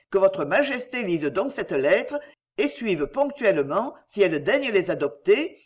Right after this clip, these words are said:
les instructions qu'elle y trouvera. Les clés du château ne quittent point pendant le jour la ceinture du vieil intendant. Lorsque le couvre-feu est sonné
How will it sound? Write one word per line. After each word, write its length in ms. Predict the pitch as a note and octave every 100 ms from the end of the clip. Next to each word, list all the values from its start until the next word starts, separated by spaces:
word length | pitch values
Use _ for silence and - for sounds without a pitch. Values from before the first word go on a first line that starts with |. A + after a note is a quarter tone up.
| _
les 200 | D#3+ D#3+
instructions 640 | A3 C#4 G#3 F3 - G#3+ D#4
qu'elle 180 | C4+ E3+
y 80 |
trouvera. 680 | D3+ B2+ E3+ D3 A#2 C3+ - _ _ _ _ _ _ _ _ _ -
Les 160 | F3+
clés 200 | F3+ C4+
du 140 | D4 C#4
château 400 | G3+ - G3+ C4+
ne 80 |
quittent 320 | C#4 G#3+ - D3+
point 280 | - A#3
pendant 280 | - B3+ G#3+
le 180 | F3+ D3+
jour 360 | C#3 F3 C#4+ - -
la 100 | F3
ceinture 560 | - G#3+ F#3+ G3+ C#4+ C#4
du 120 | E3+
vieil 260 | D3+ C#4
intendant. 720 | B3 F#3+ E3+ D3 C3 C3 D3 _ _ _ _ _
Lorsque 360 | D3 F3+ E4 -
le 120 | E3+
couvre-feu 580 | - D4 B3+ B3+ - A3
est 80 | E3+
sonné 540 | - C#3 C#3 G#3 C#4